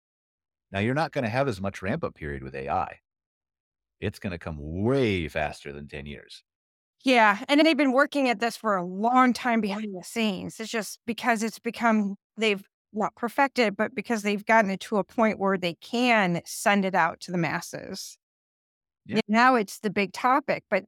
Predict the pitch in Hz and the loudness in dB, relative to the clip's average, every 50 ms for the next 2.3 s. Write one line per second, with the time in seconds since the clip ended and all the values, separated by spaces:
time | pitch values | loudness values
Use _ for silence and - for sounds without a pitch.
0 | _ - 220 277 320 - 440 381 240 262 262 - - 262 269 269 269 277 262 - | _ 0 2 2 2 0 -2 0 2 2 2 0 0 2 4 4 4 4 2 -2
1 | - 254 254 240 214 202 190 185 - _ _ - - 254 277 269 214 - - 185 | -2 -2 0 0 0 0 -2 -4 -10 _ _ -4 0 2 2 2 0 -2 -2 -2
2 | 220 262 277 240 160 - | 0 2 2 2 0 -2